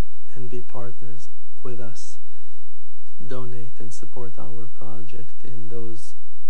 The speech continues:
links in the descriptions or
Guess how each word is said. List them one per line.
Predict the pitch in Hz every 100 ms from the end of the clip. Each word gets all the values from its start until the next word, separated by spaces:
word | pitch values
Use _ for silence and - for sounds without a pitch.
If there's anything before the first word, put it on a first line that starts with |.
| -
links | 123 123 120 - - - - - - - - - - - -
in | 120 113
the | 113
descriptions | 110 - - 123 - - 117 113 - -
or | - - -